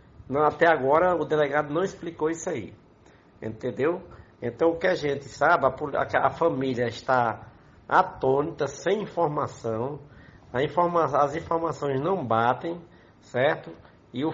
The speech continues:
fato é que a gente, nós perdemos o nosso ente querido, já houve o sepultamento hoje à tarde, não volta mais e nós exigimos do Estado explicação. Isso é que é o que a gente vai,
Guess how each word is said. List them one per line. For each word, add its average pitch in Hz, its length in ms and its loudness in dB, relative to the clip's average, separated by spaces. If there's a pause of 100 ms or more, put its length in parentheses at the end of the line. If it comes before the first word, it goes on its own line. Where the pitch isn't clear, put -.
fato 165 360 4
é 170 100 2
que 143 580 -6 (420)
a 120 120 -4
gente, 139 280 -2
nós 160 240 0
perdemos 135 640 -2
o 131 40 -6
nosso 123 400 -2
ente 127 260 0
querido, 147 640 -6 (440)
já 123 180 0
houve 151 200 0
o 147 40 -6
sepultamento 127 760 -4
hoje 120 140 -6
à 110 80 -4
tarde, 131 540 -6 (460)
não 147 260 -2
volta 135 340 0
mais 131 340 0
e 143 60 -8
nós 143 260 -2
exigimos 151 800 -4
do 151 100 -6
Estado 135 420 0
explicação. 123 840 -8 (140)
Isso 127 240 -10
é 127 60 -8
que 127 120 -10
é 123 260 -2 (480)
o - 60 -18
que - 120 -6
a 120 40 0
gente 120 320 -8
vai, 123 440 0